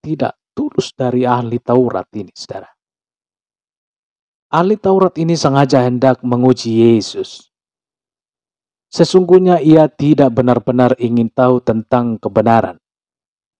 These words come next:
Ia hanya ingin mengetes Yesus di depan banyak orang, Saudara. Ahli Taurat dan orang Farisi memang selalu mencari celah untuk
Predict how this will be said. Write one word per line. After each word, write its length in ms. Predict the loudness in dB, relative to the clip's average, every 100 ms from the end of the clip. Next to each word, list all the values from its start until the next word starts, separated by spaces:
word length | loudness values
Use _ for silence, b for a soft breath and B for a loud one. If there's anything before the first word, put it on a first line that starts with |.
| _ _ _ _ _ _
Ia 240 | 2 4 4
hanya 240 | 0 0 0
ingin 400 | 0 0 0 0
mengetes 640 | 0 0 0 -2 -2 -6
Yesus 720 | 0 2 2 0 -8 -8 -10 _ _ _ _
di 80 | -6
depan 400 | -2 0 2 2
banyak 320 | 0 0 -2 0
orang, 400 | 0 0 -2 -8
Saudara. 320 | -18 -18 -18 -20 _ _ _ _ _ _ _ _ _ _ _ _ _ -4
Ahli 320 | -2 2 2
Taurat 400 | 4 2 4 2 2
dan 160 | 0
orang 320 | 2 2 0 -2
Farisi 480 | 0 0 0 0
memang 320 | 2 2 2 0
selalu 320 | 2 2 2
mencari 480 | -2 -2 0 0 -2
celah 480 | -2 0 2 0 -2
untuk 480 | -8 -10 -8 -8